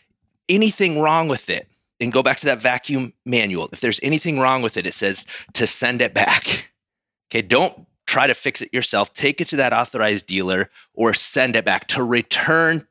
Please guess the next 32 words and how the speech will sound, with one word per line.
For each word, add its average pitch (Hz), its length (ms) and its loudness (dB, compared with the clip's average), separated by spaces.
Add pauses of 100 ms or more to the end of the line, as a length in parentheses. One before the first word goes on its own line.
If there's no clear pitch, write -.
(100)
to 139 380 2 (400)
them. 90 440 -2 (500)
And 170 140 4
this 240 140 2
is 247 120 -6
what 170 160 2
got 120 220 0
me 110 140 -2
on 87 120 -2
this, 82 160 -6
guys. 92 260 0
As 123 180 -2
I 123 60 2
was 123 140 -2
thinking 165 280 -4
through 139 220 2
this, 113 200 2
I 104 40 -6
thought, - 280 0
"Okay, - 340 0 (320)
why 117 180 2
would 131 140 2
they 107 100 0
do 92 160 -2
that? 80 180 0
Is 82 120 -2
it 80 120 -6
for, 95 420 0 (480)
is 95 160 -4
it 95 160 -2
a 98 120 2
return, 120 680 0